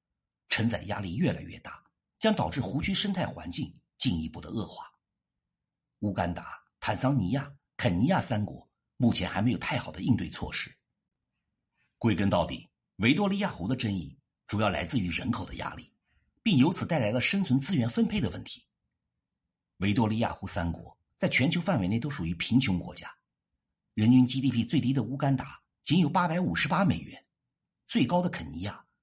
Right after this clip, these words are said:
也不过一千八百美元左右，坦桑尼亚比乌干达略高，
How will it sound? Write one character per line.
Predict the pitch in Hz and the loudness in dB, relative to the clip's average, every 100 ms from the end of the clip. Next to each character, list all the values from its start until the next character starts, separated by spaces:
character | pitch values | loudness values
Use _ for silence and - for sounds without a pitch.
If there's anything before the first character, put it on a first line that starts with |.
| _ | _
也 | 98 | -4
不 | 82 | -4
过 | 92 90 | -4 -2
一 | 131 | -2
千 | - 139 | 0 0
八 | 143 160 | 0 -2
百 | 110 | -4
美 | 80 - | -6 -10
元 | 78 | -12
左 | - - | -12 -12
右， | 85 - _ _ _ _ _ _ _ _ | -16 -20 _ _ _ _ _ _ _ _
坦 | - 90 | -2 0
桑 | 92 101 | 2 0
尼 | 80 | 0
亚 | 92 76 - _ | -2 -4 -8 _
比 | - 101 | 0 0
乌 | 165 | 2
干 | 180 | 0
达 | 165 107 | 2 0
略 | 180 85 | 0 -2
高， | 107 135 | -4 -8